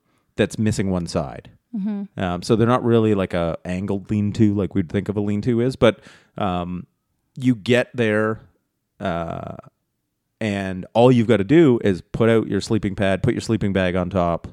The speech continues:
Speaker 1: and voila. <laughs>
Speaker 2: Yeah, yeah.
Speaker 1: You're ready to camp. Um,
Speaker 2: Yeah, so
Speaker 1: same, same thing on the Appalachian Trail. Um, they're all, every ten miles or so along the trail, there's lean-tos.
Speaker 2: Hmm, that's good to know.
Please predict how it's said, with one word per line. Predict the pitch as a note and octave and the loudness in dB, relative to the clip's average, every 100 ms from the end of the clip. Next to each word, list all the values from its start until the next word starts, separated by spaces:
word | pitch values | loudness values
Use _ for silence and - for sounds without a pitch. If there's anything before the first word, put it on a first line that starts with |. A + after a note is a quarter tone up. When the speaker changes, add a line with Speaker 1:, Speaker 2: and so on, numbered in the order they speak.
| - _ _ _ _ _ _ _ _ | -20 _ _ _ _ _ _ _ _
Speaker 1:
and | A2+ G2 F#2+ F#2 F2+ F2+ F2 E2 - _ - | -2 -2 -2 -4 -4 -6 -8 -10 -16 _ -10
voila. | A2 G#2 G2 G2 F#2 D2+ - - E3 | -6 -2 2 2 2 -6 -10 0 0
<laughs> | - C4+ | 4 4
Speaker 2:
Yeah, | A#3 G#3+ - - | 6 0 -2 -12
yeah. | A3 G3 - | -8 -6 0
Speaker 1:
You're | A#2+ G#2+ | 2 4
ready | G2+ F2 | 2 0
to | F2 | -4
camp. | F2 A#1 - - - _ _ _ _ - | -6 -8 -18 -20 -20 _ _ _ _ -2
Um, | - | 0
Speaker 2:
Yeah, | - - A3+ | 0 -4 -4
so | C4+ | 2
Speaker 1:
same, | C3 B2+ | 4 2
same | - - A#2 | -4 -2 0
thing | A2+ G#2 | 0 0
on | F#2+ | 0
the | F2 | -2
Appalachian | E2+ E2+ D#2 E2 | -2 -4 -6 -10
Trail. | D#2+ C#2+ C2 - _ | -8 -8 -8 -14 _
Um, | G2 E2 D#2 | -6 -6 -4
they're | G#2 - | -4 -2
all, | G2+ G2+ G2 F2+ | 2 4 4 2
every | A2+ G#2+ | -2 -2
ten | - G#2+ | -2 -2
miles | F#2 F2+ F2 E2 | 0 0 -2 -2
or | |
so | F#2 F#2 D#2+ | -4 -2 -4
along | D#2+ E2 | -6 -10
the | |
trail, | - F2 D2 D2 | -4 -2 -2 -6
there's | D#2+ E2+ | -8 -6
lean-tos. | D#2 D2 - - - - | -8 -8 -12 -14 -20 -12
Speaker 2:
Hmm, | F4 B3+ F3 E3 - F3+ - | -6 -6 -6 -10 -12 -14 -14
that's | G#3+ - | -14 -12
good | G3+ - | -14 -12
to | G3+ | -10
know. | F#3+ F#3+ F#3 F#3 | -8 -8 -10 -12